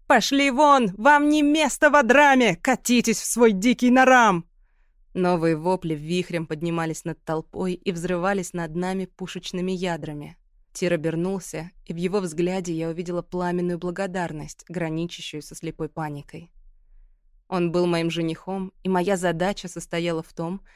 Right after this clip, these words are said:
чтобы продемонстрировать народу наш нерушимый союз. Строй солдат расступился, позволив мне встать бок о бок с воеводой. Я вцепилась в его ладонь, сжав закованные в материю перчаток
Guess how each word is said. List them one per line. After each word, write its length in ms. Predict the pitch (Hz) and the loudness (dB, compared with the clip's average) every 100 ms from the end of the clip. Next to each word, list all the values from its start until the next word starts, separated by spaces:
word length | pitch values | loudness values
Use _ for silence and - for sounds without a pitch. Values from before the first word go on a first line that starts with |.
| _ _ | _ _
чтобы 300 | - 233 214 | -4 -2 -2
продемонстрировать 1000 | 208 185 190 185 - - 175 160 147 165 | -2 -2 -2 -2 -4 -6 -4 -4 -6 -6
народу 500 | 160 165 180 165 - | -6 -4 -6 -8 -8
наш 240 | 175 170 | -8 -6
нерушимый 580 | 180 175 175 - 147 156 | -4 -6 -6 -8 -10 -10
союз. 560 | - 165 165 156 - - _ _ _ _ _ | -10 -10 -8 -10 -14 -20 _ _ _ _ _
Строй 420 | - - 190 180 | -16 -4 0 0
солдат 520 | - 170 160 170 165 | -2 -4 -2 -2 -2
расступился, 880 | 170 - 165 - 202 190 - 165 180 - | -8 -8 -10 -6 -6 -6 -10 -12 -12 -8
позволив 480 | 180 175 190 190 | -6 -2 -2 -4
мне 200 | 185 175 | -4 -6
встать 380 | 160 - 180 175 | -6 -6 -6 -4
бок 240 | 170 180 165 | -4 -4 -2
о 80 | |
бок 160 | 156 165 | -4 -6
с 80 | - | -8
воеводой. 640 | 170 175 165 147 151 170 _ _ _ _ _ _ | -6 -6 -6 -6 -8 -14 _ _ _ _ _ _
Я 180 | 185 156 | -4 -4
вцепилась 560 | - - - 165 160 - | -6 -16 -8 -6 -6 -8
в 40 | |
его 220 | 165 151 | -8 -4
ладонь, 440 | 160 160 160 180 185 _ _ - | -4 -4 -6 -6 -8 _ _ -16
сжав 340 | 170 165 196 | -8 -2 -2
закованные 640 | 185 165 - 185 185 175 165 | -2 -6 -4 -6 -4 -4 -4
в 40 | |
материю 500 | 160 160 - 170 160 | -6 -8 -6 -6 -6
перчаток 460 | 160 165 - 170 175 | -8 -10 -8 -10 -10